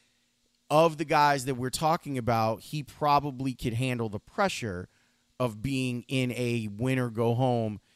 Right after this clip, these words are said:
situation better." Dunning has been the best pitcher, and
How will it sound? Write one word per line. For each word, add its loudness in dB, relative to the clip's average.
situation -2
better." -2
Dunning 2
has -2
been 0
the -6
best -2
pitcher, -8
and -2